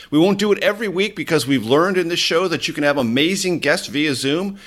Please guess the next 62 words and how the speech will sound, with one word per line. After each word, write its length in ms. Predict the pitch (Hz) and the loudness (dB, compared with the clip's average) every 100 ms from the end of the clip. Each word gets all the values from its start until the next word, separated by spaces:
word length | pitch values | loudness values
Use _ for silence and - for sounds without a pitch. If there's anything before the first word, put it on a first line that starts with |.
| - | -6
and 160 | 135 143 | 0 2
the 160 | 139 | 2
audience 380 | 131 156 165 160 | 2 2 0 -4
experience 480 | 143 - 151 165 156 | -8 -4 -2 -2 -2
and 80 | 127 | -4
the 60 | |
knowledge 500 | 107 120 143 165 - | 0 -2 -2 -8 -10
dropped 340 | - 143 165 139 | -4 -2 -2 -6
is 100 | 110 | -8
amazing. 600 | 104 113 143 175 160 - | -2 0 0 -2 -8 -4
Jill 160 | 131 | -4
Schlesinger 340 | 120 123 120 139 | -2 -4 -4 -4
is 120 | 127 | -6
a 20 | |
perfect 300 | 120 127 123 | -6 -8 -8
example 400 | 107 123 123 127 | -6 -2 -2 -2
of 80 | 113 | -4
that. 240 | 127 175 - - | -2 -4 -10 -6
We 100 | 143 | -6
couldn't 280 | 143 175 110 | -2 -4 -2
do 160 | 131 139 | -2 0
this 200 | 165 160 | 0 -2
if 80 | |
we 120 | 135 139 | -4 -2
were 60 | |
in 60 | 131 | 0
a 40 | |
restaurant 340 | 120 123 143 131 | 0 0 -2 -2
in 60 | |
D 120 | 113 | -2
C 200 | 135 175 | -4 -4
'cause 120 | 180 196 | -6 -6
she's 220 | 196 196 | -6 -6
in 100 | 185 | -6
New 80 | 208 | -2
York. 320 | 226 107 - - - | 0 0 -4 -18 -10
So 140 | - | -4
we'll 180 | 170 180 | 2 2
vary, 400 | 160 220 208 110 | 4 2 2 0
but 180 | 110 147 | -2 -2
we're 120 | 170 | -2
gonna 160 | 175 170 | -4 -2
get 160 | 190 | -2
back 240 | 185 170 165 | 0 -2 -2
in 60 | |
the 60 | 147 | -2
restaurant. 400 | 139 139 147 139 | -2 -2 -4 -4
You're 80 | 117 | -4
gonna 120 | 123 | -2
get 180 | 135 156 | -2 0
that 140 | 143 | 0
feel, 240 | - 143 135 | 2 0 2
that 120 | 127 | 0
experience. 520 | 123 - 117 117 113 | -4 -2 0 0 -2
I 60 | 110 | -8
just 140 | 110 | -6
wanna 120 | 107 | -6
let 160 | 107 - | -6 -4
you 40 | |
know 120 | 104 | -4
about 260 | 98 95 92 | -2 -4 -2
that. 220 | 92 - | -4 -6